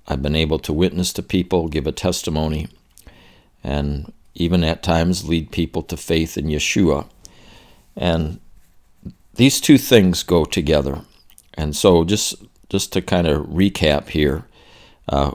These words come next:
we are called to love others by helping.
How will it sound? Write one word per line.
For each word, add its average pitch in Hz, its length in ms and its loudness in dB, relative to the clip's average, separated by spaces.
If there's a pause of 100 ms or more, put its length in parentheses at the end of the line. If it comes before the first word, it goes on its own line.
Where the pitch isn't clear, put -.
(120)
we 101 240 8
are 87 160 8
called 78 680 4
to - 120 -8
love 82 360 2
others 73 580 0 (580)
by 76 200 2
helping. 76 600 -2